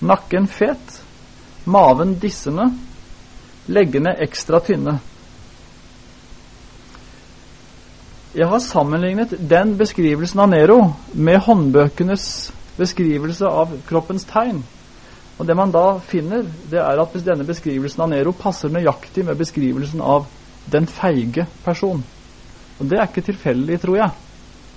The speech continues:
Det er ikke tilfeldig. Her, her bruker Sueton fysiognomiens teori og, og,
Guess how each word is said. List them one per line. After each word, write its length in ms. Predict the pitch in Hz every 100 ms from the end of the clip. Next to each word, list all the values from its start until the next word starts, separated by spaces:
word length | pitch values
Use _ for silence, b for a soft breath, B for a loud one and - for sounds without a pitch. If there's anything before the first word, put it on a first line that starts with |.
| - -
Det 80 | 160
er 100 | 175
ikke 160 | 143
tilfeldig. 520 | 147 156 143 120 127 147
Her, 200 | 165 147
her 120 | 160
bruker 680 | 170 208 208 147 120 165 175
Sueton 600 | 175 175 175 170 208 214 B B B B
fysiognomiens 720 | - 160 165 175 160 139 165 -
teori 480 | 185 175 190 262
og, 320 | 185 160 165
og, 80 | 156